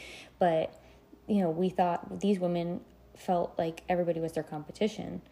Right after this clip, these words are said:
And then I experienced this entrepreneurship journey, and it's the complete difference, because in my entrepreneurship jour-, journey,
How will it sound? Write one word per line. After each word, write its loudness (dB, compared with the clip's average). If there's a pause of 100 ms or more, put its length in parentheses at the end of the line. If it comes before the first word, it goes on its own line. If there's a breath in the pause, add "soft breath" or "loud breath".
(400 loud breath)
And -2 (300)
then 2
I 2
experienced -6
this -4
entrepreneurship 0
journey, -4
and -2
it's -6
the 0
complete -6
difference, 0
because -4
in -2
my -4
entrepreneurship -2
jour-, -4
journey, -4